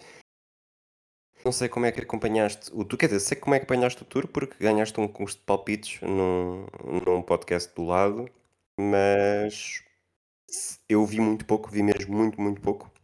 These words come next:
Vi algumas etapas na última semana, e mesmo na última semana foi, nunca foram etapas completas. Acredito que estejas desiludido, eh, que lembro-me de ter visto os teus comentários,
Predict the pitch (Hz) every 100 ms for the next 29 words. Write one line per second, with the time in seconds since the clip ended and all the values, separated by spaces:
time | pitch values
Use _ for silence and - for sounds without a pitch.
0 | - 92 98 95 98 104 101 101 98 95
1 | 98 92 95 95 - 98 90 82 - 95
2 | 101 101 95 92 - - - 90 85 80
3 | - 85 82 80 - - - 90 90 -
4 | 87 85 - - - 73 - 85 - -
5 | - _ _ _ _ _ _ _ _ _
6 | 87 - 95 95 - - 92 87 85 85
7 | 90 90 87 98 117 127 123 92 90 90
8 | - _ - 92 95 92 95 90 - 95
9 | 92 98 95 - 98 92 - 92 98 95
10 | 87 85